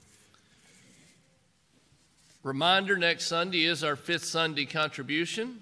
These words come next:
Uh, this will go towards missions. There is a wedding shower table in the foyer. This is for Lily Michael and Dylan Davis. I have a note,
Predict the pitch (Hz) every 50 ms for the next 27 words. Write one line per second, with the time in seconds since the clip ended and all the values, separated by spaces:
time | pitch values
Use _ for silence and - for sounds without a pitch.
0 | 185 - - - - 123 123 123 120 117 110 131 135 - - 139 143 143 143 127
1 | 135 139 143 139 135 - 143 143 139 139 131 120 123 - 127 135 151 160 - -
2 | 208 220 240 226 - - - - - _ _ _ _ _ _ _ _ _ _ -
3 | - - - _ _ _ _ _ - 151 185 196 185 135 160 151 151 180 214 233
4 | 214 214 202 180 - - - 196 190 190 185 175 156 143 135 - 180 180 190 196
5 | 202 214 208 185 165 151 143 131 127 - - 165 165 175 175 185 190 208 214 196
6 | 147 165 156 - - 156 135 - - - 139 135 127 120 127 143 165 165 156 147
7 | 139 139 139 143 156 170 - 202 190 170 135 120 120 151 151 143 127 123 120 131
8 | 139 147 170 - - 240 - - - - - _ _ - _ _ _ _ - -
9 | - _ _ - - - - - - _ _ _ _ _ _ _ _ _ _ _
10 | - 131 147 175 190 165 151 139 143 165 180 190 202 202 202 - -